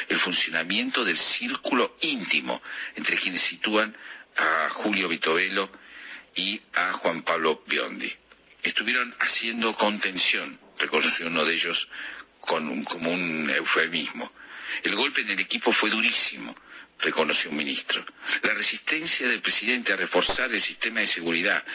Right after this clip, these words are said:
y la logística de la Quinta de Olivos, su manejo personal del celular y de sus comunicaciones, la ausencia de un secretario que lo asista,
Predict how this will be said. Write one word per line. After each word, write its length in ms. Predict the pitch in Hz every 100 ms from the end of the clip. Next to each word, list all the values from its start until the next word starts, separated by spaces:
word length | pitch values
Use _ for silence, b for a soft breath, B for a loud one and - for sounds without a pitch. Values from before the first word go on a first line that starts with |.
| B B
y 80 |
la 120 | 90 85
logística 540 | 82 - - 101 87
de 120 | 82
la 100 | 78
Quinta 400 | - 110 117 98
de 80 | 80
Olivos, 400 | 80 107 107 104 B B
su 180 | -
manejo 320 | 107 110 143 131
personal 520 | 107 - 107 123 120
del 120 | 101
celular 480 | - 90 92 113 113
y 60 |
de 100 | 98
sus 160 | 85 -
comunicaciones, 880 | - 80 82 - - 117 113 104 - B B
la 120 | - 113
ausencia 560 | 104 - 170 160 -
de 60 | 110
un 60 |
secretario 580 | 104 95 95 92 113 107
que 80 | 90
lo 80 | 82
asista, 480 | 82 117 110 110